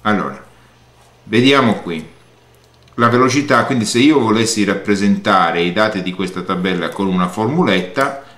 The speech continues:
ecco qui la formuletta, V uguale a zero virgola cinque per t, dove zero virgola cinque che cos'è? Il valore dell'accelerazione.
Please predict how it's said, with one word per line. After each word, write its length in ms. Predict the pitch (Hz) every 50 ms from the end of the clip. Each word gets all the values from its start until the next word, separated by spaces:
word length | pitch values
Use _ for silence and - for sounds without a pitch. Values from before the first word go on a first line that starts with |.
| - - -
ecco 320 | 113 107 - 127 117 -
qui 140 | - 104 95
la 120 | 95 90
formuletta, 800 | 82 90 90 87 87 87 80 73 71 71 71 - - 71 73 80 92
V 120 | 98 110 135 131
uguale 560 | 123 127 135 127 113 107 92 85 85 85 87 90
a 120 | 92 92
zero 260 | 113 123 123 117 101
virgola 420 | 90 90 92 95 92 107 113 123 123
cinque 380 | - - 90 87 87 87 85
per 320 | 82 - 82 80 - - -
t, 240 | - 76 73 71 - - - - -
dove 320 | - - 110 98 98 95 92
zero 160 | 117 117 101
virgola 320 | 98 110 113 123 131 131
cinque 300 | 127 - 160 147 104 90
che 80 | 90 90
cos'è? 500 | 87 - 92 85 - 85 78 73 - - -
Il 180 | - 123 123 117
valore 540 | 117 135 127 95 85 80 85 95 104 98
dell'accelerazione. 1120 | 78 78 76 78 78 76 - - 73 71 71 69 69 - - - 104 95 82 73 65 - -